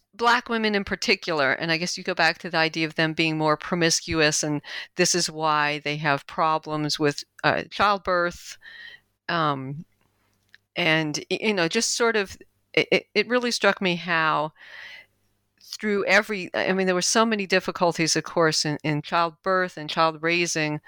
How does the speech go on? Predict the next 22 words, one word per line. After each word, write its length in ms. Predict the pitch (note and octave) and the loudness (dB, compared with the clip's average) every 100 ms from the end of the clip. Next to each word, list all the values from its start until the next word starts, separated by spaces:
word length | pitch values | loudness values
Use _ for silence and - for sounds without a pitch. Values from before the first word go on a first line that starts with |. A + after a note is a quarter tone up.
| - - - | -14 -16 -10
for 160 | - F3 | -4 0
women 380 | F3 F#3 F3 | 2 2 2
who 120 | E3+ E3 | 0 0
were 180 | D#3+ | 0
enslaved, 720 | D#3 D3+ - B3 G#3 E3 D#3+ | 0 0 -2 0 2 0 -4
which 360 | - E3 - - - | 0 2 2 0 -6
we 100 | F#3 | -2
can 160 | F#3+ | 0
imagine 640 | D#3+ D#3 D#3 D#3 D#3+ D3 C#3 | 0 2 0 0 -2 -2 0
was 240 | C#3+ D3 | 2 2
due 280 | - - D#3 | 0 2 2
to 380 | D3+ - D3 C#3+ - | 2 0 0 0 0
their 160 | C#3+ | 0
condition 540 | - D#3 E3 E3 D#3+ D3 | 0 -2 0 0 2 0
of 120 | C#3+ | 0
enslavement, 640 | D3 - E3 E3+ E3+ C3 - - - - - | -2 -2 -2 -2 -4 -8 -10 -14 -12 -10 -10
but 320 | - F3+ G3 - _ _ _ | -4 4 4 4 _ _ _
seemed 380 | - - A3 G#3 | -4 0 0 0
to 80 | |
be 220 | G#3+ F#3 E3+ _ _ F#3 - _ _ _ _ | 0 -2 -4 _ _ -20 -20 _ _ _ _
blamed 580 | G3 G3+ G#3+ A3 G#3 - | -4 0 2 2 -2 -4
on 440 | E3 D#3+ D#3 D#3 | -2 0 2 0